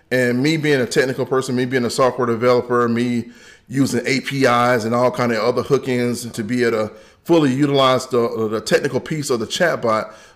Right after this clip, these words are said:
But really and truly, the chat bot is, you really need to define what your purpose of your chat bot will be. And once you find the purpose, if you wanna just capture information, if you wanna educate someone, if you want to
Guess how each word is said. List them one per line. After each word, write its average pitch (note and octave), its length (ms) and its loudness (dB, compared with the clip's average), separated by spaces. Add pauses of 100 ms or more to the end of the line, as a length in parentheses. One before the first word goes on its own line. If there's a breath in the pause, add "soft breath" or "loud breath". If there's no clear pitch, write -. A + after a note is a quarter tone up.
But D#3+ 300 0
really F#3 320 4
and C#3+ 100 0
truly, D#3 360 2
the A#2 140 -2
chat E3 340 0
bot C3+ 220 4
is, C3+ 500 -6
you D3 180 -4
really F3 320 4
need D#3 120 -4
to - 60 -4
define A#2+ 580 0 (260 loud breath)
what C#3+ 240 2
your C#3 100 4
purpose D3 520 0
of D#3 120 -2
your D3+ 100 -2
chat C#3+ 300 0
bot D3+ 180 2
will D#3+ 100 0
be. F3+ 340 -4 (380 loud breath)
And B2+ 640 2
once C#3 160 0
you D#3+ 80 -6
find C#3 280 0
the A#2 60 -6
purpose, C#3+ 460 0
if A2+ 80 -10
you C#3 100 -6
wanna B2+ 220 0
just - 420 -6
capture B2 400 -2
information, C3+ 720 -2 (280 loud breath)
if G#2 160 -8
you A#2 120 0
wanna B2 240 0 (100)
educate C3+ 480 0
someone, G#2 440 -6
if G#2+ 220 -8
you A#2+ 160 -4
want B2 400 -2
to A#2 440 -4